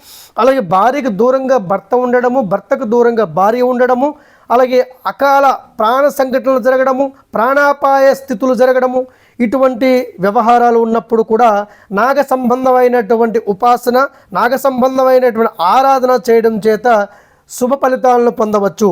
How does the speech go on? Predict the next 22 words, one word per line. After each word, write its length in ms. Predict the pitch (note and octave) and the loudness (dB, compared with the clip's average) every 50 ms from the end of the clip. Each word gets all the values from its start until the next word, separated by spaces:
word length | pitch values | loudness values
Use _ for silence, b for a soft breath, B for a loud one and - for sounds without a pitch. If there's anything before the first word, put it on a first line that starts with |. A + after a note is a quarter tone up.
| - - B B B B B B A3+ | 0 -4 B B B B B B 0
అలాగే 220 | A#3+ C4 C4 C4+ | 2 2 2 0
ముఖ్యంగా 520 | B3 A#3 G3+ - C4+ C4+ C4 B3+ C4+ A#3+ A3 A3+ A#3 A#3 B B B B - | -2 -2 -2 -2 -2 0 2 4 4 4 4 4 0 -4 B B B B -2
కాలసర్ప 800 | - A#3 B3 C#4 C#4+ C#4+ C#4+ C4 - - B3+ B3 - - - B3 | 0 2 4 4 4 4 2 0 0 -2 -4 -4 -4 -2 -2 -2
సంబంధమైన 760 | A3+ - B3 B3 A#3+ A3 A3+ B3 B3 A#3+ A#3+ A#3+ A#3 A#3 A3+ | 0 0 -2 -2 0 0 -2 0 0 0 0 2 2 2 2
దోషం, 340 | G#3+ F3+ G#3+ G#3+ G#3+ A#3 A3 | 2 2 0 0 0 0 -2
ఇక్కడ 180 | A3 - A3 G#3+ | 0 0 0 -2
కాలసర్ప 800 | G#3 - A3+ A#3 B3+ C4+ C#4 C4 - - B3 A#3+ - - - C4 | 0 0 2 4 4 4 2 2 0 0 -2 -2 -2 -2 -2 0
అంటే 420 | B3+ A#3 A3+ A3+ A3 F#3 B3 A#3+ | 0 0 0 0 -2 0 2 0
ఇక్కడ 220 | A#3 A#3 - A#3+ A#3+ | 0 2 0 -2 0
మనం 200 | G#3+ G#3+ G#3+ G#3 | 0 0 0 0
అనుకోవాలి 560 | G#3 G#3+ F#3+ A#3+ A3+ A3 G#3+ G#3 A3 B3 B3 - _ _ _ b b b b b b b b b b _ - B3 | -2 -2 0 0 2 2 2 0 0 -2 -6 -12 _ _ _ b b b b b b b b b b _ -4 -2
సుమారుగా 340 | A#3 A#3+ B3 B3 A#3+ C#4+ D4+ B B B B B B B - C4 | 0 2 2 2 2 0 -2 B B B B B B B -4 -2
తొమ్మిది 380 | C4+ C4 C4+ C#4 C#4 B3+ B3+ | 0 0 2 0 2 2 2
రకాల 420 | B3 B3 A#3+ A#3+ B3 A#3+ A#3 A3+ G#3+ | 2 2 2 2 2 2 4 2 2
కాలసర్ప 580 | A3 - G#3+ A#3 C#4 D4 - C#4 C4+ G#3 C4+ | 0 0 0 2 2 2 0 -2 -2 -2 -2
దోషాలు 420 | B3+ G#3+ A#3+ A#3 A#3 B3 A#3+ A#3 A3 | 0 2 2 2 2 0 0 0 0
ఉన్నాయని 380 | A3 A3 A3 A3 A3 A3 A3 | 0 0 0 2 0 0 0
మనకు 320 | G#3 G#3+ G#3 G3+ G#3 B3+ A#3+ A3 G3+ F3+ b b b b A3 | 0 -2 -2 -2 0 0 0 0 0 -2 b b b b -4
మన 120 | G3 G#3 | -2 0
యొక్క 200 | G#3+ G#3 G#3+ A3+ G3+ F#3+ F#3 F#3 b b b b E3+ D3+ | 0 -2 0 0 0 0 0 -2 b b b b -4 0
గ్రంథాలు 340 | G3 G#3 A3 A3+ B3 A#3+ A3 | 0 0 2 2 2 2 2
తెలియజేస్తున్నాయి. 680 | F3 G#3 G#3 G3+ F3 G3 F#3+ - - F#3 F3+ E3 C3+ | 2 2 0 2 2 0 -2 0 -2 0 0 0 -4